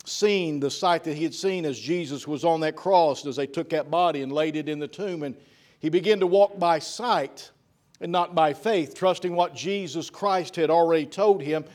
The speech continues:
before that, uh, he was crucified. He told him that he would be crucified. He told him that he would be laid in a tomb. He told him that he would rise again.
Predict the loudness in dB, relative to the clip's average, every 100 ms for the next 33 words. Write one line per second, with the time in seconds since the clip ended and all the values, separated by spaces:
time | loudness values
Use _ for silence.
0 | -20 -8 -6 0 2 4 2 0 -4 -20
1 | _ _ -4 0 0 0 -4 -4 0 0
2 | 0 -4 -2 0 0 -2 -2 0 -2 -2
3 | -2 0 0 -2 -2 -4 -4 -6 -4 -4
4 | -6 -2 2 2 0 -4 -4 -4 -4 -4
5 | -8 -20 -20 -4 -2 2 2 2 2 -2
6 | -4 -4 -4 -4 -6 -8 0 2 2 0
7 | -2 -2 -4 -4 -4 -4 0 0 0 -4
8 | -2 -2 -2